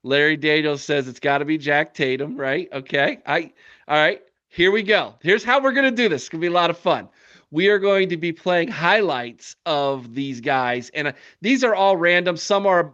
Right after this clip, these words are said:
you know, just a clip, uh, one clip. Some of 'em are talking about the player, uh, two to three minutes.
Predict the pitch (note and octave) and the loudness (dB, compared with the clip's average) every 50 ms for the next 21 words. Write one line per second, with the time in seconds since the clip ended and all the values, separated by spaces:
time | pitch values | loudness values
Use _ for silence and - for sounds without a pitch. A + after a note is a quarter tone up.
0 | _ _ - E3+ D3+ C#3+ C3+ C3 B2 D3+ D3+ C#3+ - _ _ D#3 C3 - - - | _ _ -4 -2 0 0 0 0 -2 -4 -6 -6 -10 _ _ -8 -8 -8 -8 -4
1 | - E3+ F3+ F3 F3 - - _ _ _ _ - A2+ C#3+ C3+ D3 E3 E3+ E3+ D#3+ | 0 2 2 2 2 -2 -10 _ _ _ _ -14 -12 -4 -2 0 0 0 -2 -6
2 | - E3 D#3+ D#3 D#3+ D#3+ D#3+ - - - - E3+ D#3+ E3 D#3+ D3+ D#3+ D#3+ D#3 D3 | -4 -2 0 2 2 0 -2 -4 -12 -6 -4 -2 -2 -2 -2 0 0 -2 -2 -2
3 | - _ _ - - _ _ _ - C#3+ C#3+ C#3+ C#3+ C#3 C#3 C3+ C#3 B2+ - _ | -6 _ _ -20 -20 _ _ _ -4 0 2 4 4 4 2 2 0 -4 -6 _
4 | - - D#3+ E3+ E3+ - F3+ F3 E3 E3 D3 D#3+ D#3+ D#3+ D#3+ - D3+ - - D#3+ | -4 -2 0 0 0 -2 -4 -6 -6 -4 0 0 0 0 -2 -6 -12 -8 -2 0
5 | D#3+ D#3 D3+ D3+ D3 D3+ D3+ D3 C#3+ D3 C3+ A2 C3 B2+ - - E3 E3 D#3 D#3 | 2 2 4 4 2 2 0 0 -2 -4 -8 -10 -14 -10 -4 -2 -2 -2 -2 -4
6 | - - E3 D#3+ D#3 D3+ D3+ D3+ D3+ D3+ D3+ D3 - - - | -6 -6 -4 -2 -2 0 0 0 2 0 0 -2 -4 -10 -16